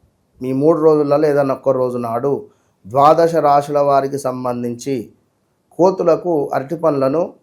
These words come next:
మీరు డొ-, ఎక్కడైనా కోతులు కనబడితే అరటి పండ్లను ఇచ్చే ప్రయత్నం చేయండి, అరటి పండ్లు తినిపియండి కోతులకు. ఇక మూడో విషయం, ఎవరైతే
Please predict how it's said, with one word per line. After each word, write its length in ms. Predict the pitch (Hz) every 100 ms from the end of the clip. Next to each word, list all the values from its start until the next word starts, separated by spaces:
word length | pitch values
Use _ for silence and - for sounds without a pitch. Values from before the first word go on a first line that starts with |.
| _ _ _ _
మీరు 380 | 127 143 156 131
డొ-, 160 | 127 123 - _
ఎక్కడైనా 460 | - - 196 180 175
కోతులు 420 | 175 165 165 165
కనబడితే 420 | 156 143 139 131
అరటి 220 | 147 131 139
పండ్లను 380 | 139 120 123
ఇచ్చే 240 | 147 - 123
ప్రయత్నం 380 | 117 110 117 135
చేయండి, 360 | 123 110 110
అరటి 200 | 113 -
పండ్లు 260 | 160 160 160
తినిపియండి 480 | 139 123 120 117 113
కోతులకు. 500 | 117 113 101 101 _ _ _ _ _ _ _ _ _ _ -
ఇక 440 | 139 165 127 123 - _ _ -
మూడో 360 | 123 151 170 170
విషయం, 360 | 147 - 104 - _ _ _ _
ఎవరైతే 680 | 127 160 165 165 180 196 -